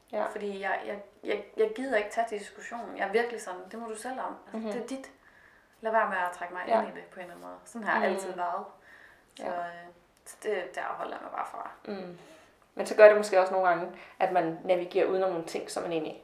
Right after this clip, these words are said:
Speaker 1: går med, eller har lyst til at spise, eller et
Speaker 2: Mm.
Speaker 1: eller andet, fordi man tænker, hvad, hvad andre synes om en.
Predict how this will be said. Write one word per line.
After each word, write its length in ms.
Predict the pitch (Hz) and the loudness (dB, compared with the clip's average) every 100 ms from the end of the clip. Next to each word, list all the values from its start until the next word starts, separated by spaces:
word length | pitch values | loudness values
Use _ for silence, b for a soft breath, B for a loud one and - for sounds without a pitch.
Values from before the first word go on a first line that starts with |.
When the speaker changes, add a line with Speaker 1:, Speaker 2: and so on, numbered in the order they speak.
| - | -2
Speaker 1:
går 200 | - 190 | 10 10
med, 260 | 180 175 - | 10 6 6
eller 140 | 151 | 4
har 120 | 165 170 | 4 6
lyst 240 | 175 175 | 4 4
til 80 | 190 | 0
at 60 | 180 | -2
spise, 380 | - 175 175 | -4 -6 -2
eller 100 | 175 | 4
et 80 | 175 | 6
Speaker 2:
Mm. 60 | 170 | 6
Speaker 1:
eller 40 | |
andet, 160 | 165 165 | 4 2
fordi 340 | 175 175 - B B B B _ _ _ | -2 -4 -6 B B B B _ _ _
man 240 | 190 175 170 | 2 2 2
tænker, 300 | 175 175 175 | -2 4 6
hvad, 100 | 170 - | 4 0
hvad 140 | 170 175 | -2 0
andre 240 | - - 160 | 0 -2 -6
synes 300 | - - - | -10 -14 -16
om 80 | |
en. 80 | - | -16